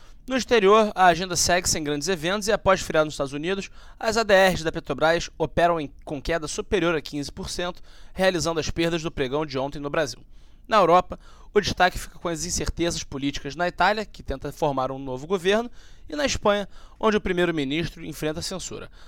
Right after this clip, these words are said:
A agenda do dia, às nove e trinta, o Banco Central oferta até quinze mil contratos de swap cambial, como falado anteriormente.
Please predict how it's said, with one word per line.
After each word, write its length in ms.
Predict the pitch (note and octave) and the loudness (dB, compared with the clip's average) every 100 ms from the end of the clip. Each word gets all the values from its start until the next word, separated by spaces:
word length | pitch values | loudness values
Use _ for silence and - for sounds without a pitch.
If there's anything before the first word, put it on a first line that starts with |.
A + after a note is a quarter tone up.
| - | -10
A 120 | - C4 | 4 6
agenda 260 | F#3 G3 | 6 0
do 140 | G3 F3+ | 0 -2
dia, 320 | E3 A3+ G3+ - - | -2 -4 -6 -12 -12
às 220 | - G#3+ E3+ | 0 0 2
nove 200 | F#3+ E3 | 0 0
e 20 | |
trinta, 360 | F3 F#3+ F#3+ | -4 -4 -2
o 60 | F#3 | 0
Banco 220 | E3+ F#3+ | 0 0
Central 260 | F3+ D#3+ E3+ | -4 0 2
oferta 260 | D#3+ E3+ | 2 0
até 140 | - D#3+ | -2 -8
quinze 300 | - G3 D#3+ | -6 -6 -4
mil 100 | E3+ | -4
contratos 440 | D#3 C#3 D#3+ D#3 | -4 -2 0 0
de 40 | - | -4
swap 160 | C#3+ | -6
cambial, 460 | - C#3+ D#3+ F#3 F#3 - - | -6 -2 4 4 4 -12 -4
como 220 | C#3+ C#3 | -4 -2
falado 320 | - C#3 C3 | -2 -2 -2
anteriormente. 640 | C3 C#3 F3+ G3 A3 G#3+ | -4 -2 0 0 -2 -4